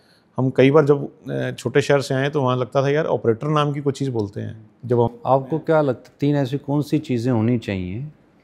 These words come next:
Speaker 2: जो शेयर बाज़ार के अंदर में बदलाव ला सकती हैं और ये शेयर बाज़ार की हेल्थ के लिए बहुत बढ़िया?
Speaker 1: देखिए, दो चीज़ें मैं इसमें कहता हूँ। शेयर बाज़ार की हेल्थ के लिए वाइडर पार्टिसिपेशन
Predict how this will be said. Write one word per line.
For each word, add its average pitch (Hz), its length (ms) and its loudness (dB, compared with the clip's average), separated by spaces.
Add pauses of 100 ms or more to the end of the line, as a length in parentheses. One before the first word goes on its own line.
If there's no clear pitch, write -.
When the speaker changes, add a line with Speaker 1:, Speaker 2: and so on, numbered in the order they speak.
(680)
Speaker 2:
जो 160 920 6
शेयर - 380 4
बाज़ार 139 380 6
के 139 140 -4
अंदर 131 220 2
में 135 160 0
बदलाव 113 420 6
ला 131 80 4
सकती 131 440 -4
हैं 156 220 -6 (120)
और 131 120 2
ये 147 60 6
शेयर 160 260 4
बाज़ार 131 320 4
की 131 440 -2
हेल्थ 160 240 4
के - 140 -2
लिए 143 140 4
बहुत 104 220 -2
बढ़िया? 95 320 -6 (800)
Speaker 1:
देखिए, 208 220 4
दो 151 200 4
चीज़ें 147 500 0
मैं 135 220 -2
इसमें 117 240 -4
कहता 107 260 -6
हूँ। 110 160 -8
शेयर 165 280 2
बाज़ार 165 200 6
की 170 140 0
हेल्थ 127 260 0
के - 140 0
लिए 160 420 0 (280)
वाइडर 120 320 4
पार्टिसिपेशन 139 800 -2